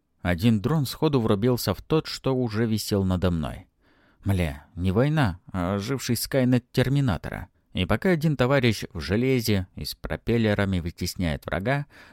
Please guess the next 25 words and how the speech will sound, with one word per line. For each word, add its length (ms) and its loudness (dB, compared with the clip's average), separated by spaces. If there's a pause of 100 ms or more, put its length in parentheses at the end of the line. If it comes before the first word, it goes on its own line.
другой 320 4
ждет. 440 -6 (280)
Быстро 440 -2
набираю 420 2
телефон 440 -2
мирного. 500 -4 (360)
«Ашурба 600 2
нацарапал, 840 4
сын 320 2
Никурта 500 2
Сикарты», 680 0 (280)
произносит 600 -2
пароль 280 2
майор. 420 -2 (440)
«Сука, 500 2 (100)
за 200 -4
такой 300 0
пароль 360 2
в 120 -8
морду 340 2
бы 140 -2
тебе 200 -2
дать». 300 -4 (240)
«Субординация, 960 2
майор», 360 0